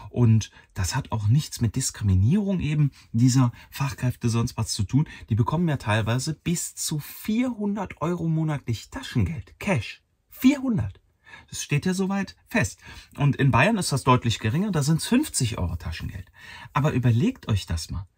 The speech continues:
Das heißt, Wohnung ist bezahlt, Strom, Wasser, Heizung, alle Kosten,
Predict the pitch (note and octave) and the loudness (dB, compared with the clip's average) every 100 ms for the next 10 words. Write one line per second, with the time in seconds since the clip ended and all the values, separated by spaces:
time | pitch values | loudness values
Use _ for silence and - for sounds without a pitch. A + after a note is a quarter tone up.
0 | _ - A2+ B2+ A2+ - - _ _ _ | _ -8 -2 2 2 0 -8 _ _ _
1 | _ _ _ G#2 A#2 D3+ D3 - - - | _ _ _ 4 6 6 4 -2 -8 -8
2 | C3+ C3 C3 - - A2 C3 C#3 C#3 - | -4 -2 -4 -6 -6 2 4 4 0 -4
3 | _ - - A2 - C3 B2+ B2+ _ - | _ -14 -2 0 0 -2 -2 -4 _ -8
4 | - B2 B2+ - B2+ B2 A#2+ _ _ _ | 2 2 2 0 2 2 0 _ _ _
5 | _ _ F3 A#3 D4 - C#3+ B2+ - - | _ _ 2 4 2 0 -4 -2 -6 -6
6 | - | -8